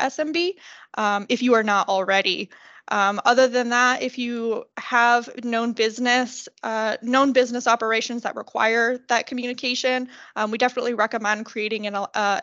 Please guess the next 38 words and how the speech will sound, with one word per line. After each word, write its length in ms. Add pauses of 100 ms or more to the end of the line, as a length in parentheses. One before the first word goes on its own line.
(140)
an 120
allow 340
list 400
so 320
that 180
we 80
are 140
only 240
communicating 840
with 220
known 420
good, 400 (320)
um, 220
external 400
hosts 380
that 180
way. 300 (1040)
Also, 640 (100)
um, 380
adequate 380
phishing 300
detection, 680
um, 200
looking 280
for 120
known 240
malicious 400
senders 460
or 80
spoofing, 680
and 220
then 140
blocking 500
those 200
emails 440
based 300
on 180
this. 400